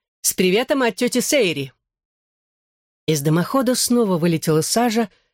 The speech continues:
каменный скрежет усилился. «Руби, обездвижь их, как только они ворвутся»,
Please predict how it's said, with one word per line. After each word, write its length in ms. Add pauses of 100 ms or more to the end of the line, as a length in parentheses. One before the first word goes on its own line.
(160)
каменный 480
скрежет 500
усилился. 680 (760)
«Руби, 400
обездвижь 680
их, 140
как 160
только 260
они 120
ворвутся», 600